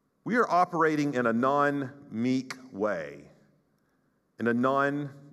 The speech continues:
this is my new word, meekish way, right? When we aggressively assert ourselves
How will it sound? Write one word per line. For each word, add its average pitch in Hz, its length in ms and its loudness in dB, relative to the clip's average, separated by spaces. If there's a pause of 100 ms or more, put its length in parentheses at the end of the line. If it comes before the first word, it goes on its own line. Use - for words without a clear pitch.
this 131 160 -10
is 113 100 -6
my 117 160 0
new 107 220 -2
word, 101 360 -4
meekish 117 680 -6
way, 76 400 -10
right? 90 320 -4 (1500)
When 131 220 0
we 180 180 0
aggressively 147 1000 -2
assert 127 460 -2
ourselves 107 960 -2